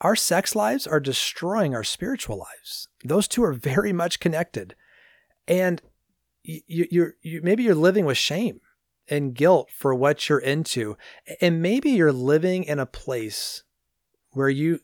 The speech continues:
hope you will never be discovered. That's a terrible place to live. In fact, I remember, it's been a few years now, but the website Ashley Madison, maybe you remember this, it was hacked and the I Ds of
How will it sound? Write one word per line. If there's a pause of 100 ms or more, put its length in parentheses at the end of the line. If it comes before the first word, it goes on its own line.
(300)
hope (120)
you
will
never
be
discovered. (1200)
That's
a
terrible (280)
place
to
live. (640)
In
fact,
I
remember,
it's
been
a
few
years
now,
but
the
website
Ashley
Madison, (720)
maybe
you
remember
this,
it
was
hacked
and
the
I
Ds
of